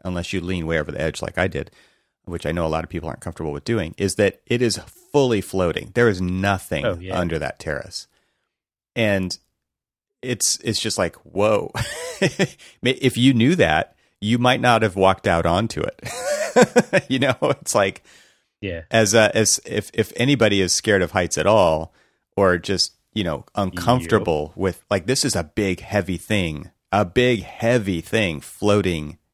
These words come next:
Speaker 1: in thin air, right? Like, there's just no,
Speaker 2: Yeah.
Speaker 1: no other way to put it.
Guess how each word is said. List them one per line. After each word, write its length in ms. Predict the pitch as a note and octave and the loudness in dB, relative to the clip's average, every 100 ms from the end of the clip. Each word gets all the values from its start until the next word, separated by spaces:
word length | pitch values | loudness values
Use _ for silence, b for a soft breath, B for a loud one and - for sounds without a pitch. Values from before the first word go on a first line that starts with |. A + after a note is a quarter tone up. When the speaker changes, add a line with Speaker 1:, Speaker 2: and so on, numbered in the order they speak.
| - | -6
Speaker 1:
in 160 | F#2 | -6
thin 240 | D#2+ G2 C#2+ | -4 -6 -6
air, 220 | G#1+ - | -6 -8
right? 180 | - F2+ | -2 -2
Like, 200 | F2 - _ _ | -2 -6 _ _
there's 180 | F2+ E2+ | -8 -6
just 180 | F2 F2+ | -8 -4
no, 140 | E2+ | -2
Speaker 2:
Yeah. 60 | E2 | -2
Speaker 1:
no 140 | F#2 F2+ | -2 -2
other 140 | D#2 | -2
way 140 | D#2+ D2+ | -4 -4
to 60 | |
put 220 | - F#2 | -4 -4
it. 120 | - | -4